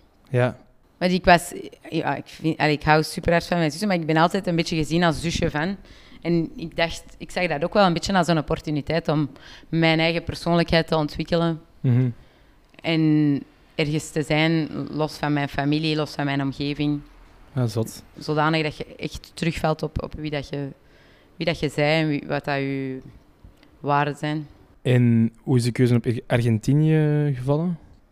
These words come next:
Speaker 2: Dat herinner ik mij niet zo heel goed. Ik denk dat ik,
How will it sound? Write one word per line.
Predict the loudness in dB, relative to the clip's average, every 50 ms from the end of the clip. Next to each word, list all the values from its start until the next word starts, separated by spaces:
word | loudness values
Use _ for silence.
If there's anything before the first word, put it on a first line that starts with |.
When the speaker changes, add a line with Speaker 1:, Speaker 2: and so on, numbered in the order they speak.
| _ _ -20 -18 -12
Speaker 2:
Dat | -6 0 2 2 4
herinner | 4 4 4 6 6 4
ik | 4 4
mij | 4 6 6 6
niet | 6 6 6 6 6 4 4
zo | 4 4
heel | 4 6 6 4 4 2
goed. | 2 0 -2 -2 -4 -8 -10
Ik | -10 -12 -12 -6 0
denk | 2 4 6 6 6
dat | 6
ik, | 4 4